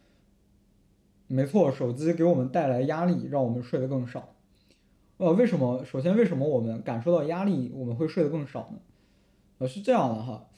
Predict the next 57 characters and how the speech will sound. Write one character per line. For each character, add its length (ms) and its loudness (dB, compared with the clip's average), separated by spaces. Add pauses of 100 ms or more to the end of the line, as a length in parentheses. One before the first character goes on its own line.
(140)
就 140 0
是 260 2
古 220 -2
人 180 -2
嘛， 220 0
他 100 -6
们 220 -2
感 180 -6
受 100 0
到 120 2
压 220 0
力， 280 2 (260)
那 100 -6
么 40 -6
自 120 -2
然 100 2
而 220 2
然 180 0
的 100 0
会 160 -4
想 160 -6
要 140 -2
逃 180 -4
跑 300 -4
或 140 -4
者 320 -10 (1300)
战 220 0
斗。 320 2
因 140 0
为 240 4
压 180 0
力 160 0
嘛， 180 0
通 200 0
常 340 -2
它 140 -8
就 200 -2
是 360 -2
携 220 -10
带 200 4
着 100 2
比 200 -6
较 100 4
危 180 4
险 180 -2
的 80 -2
信 220 -4
息。 300 -12 (640)
呃， 80 -6
刚 120 4
才 140 6
所， 220 -2
所 200 -4
说， 300 4
比 280 -4
方 220 -2
说 460 2